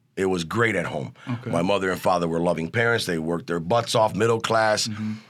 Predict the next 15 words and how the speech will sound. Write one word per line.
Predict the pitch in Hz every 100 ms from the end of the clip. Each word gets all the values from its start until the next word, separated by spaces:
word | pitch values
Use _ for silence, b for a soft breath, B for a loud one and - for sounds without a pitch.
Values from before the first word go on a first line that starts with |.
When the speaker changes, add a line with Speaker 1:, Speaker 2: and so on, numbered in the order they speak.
| -
Speaker 1:
We, | 107 117
we, | 85 110
we | 92 107
were | 127 139
on | 127
welfare, | 113 107 92 107 107 113 87
and | 92
I | 95
said | 92 104
I | 92
would | 95
never | 95 120 123 117
have | 117
to | -
pay | - 120 117 107